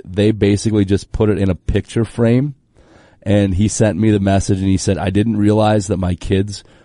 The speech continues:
would get so upset about this." And so the picture frame read, "Family vacation, location, on a beach somewhere,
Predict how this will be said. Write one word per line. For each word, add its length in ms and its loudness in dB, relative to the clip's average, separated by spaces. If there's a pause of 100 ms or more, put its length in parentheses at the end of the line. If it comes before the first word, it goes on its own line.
(120)
would 160 -6
get 220 0
so 320 0
upset 420 -2
about 360 -4
this." 400 -10 (480)
And 580 0
so 180 -4
the 80 0
picture 380 -2
frame 480 0
read, 500 0 (220)
"Family 360 2
vacation, 680 -2 (680)
location, 720 0 (220)
on 160 2
a 60 2
beach 320 -2
somewhere, 680 -2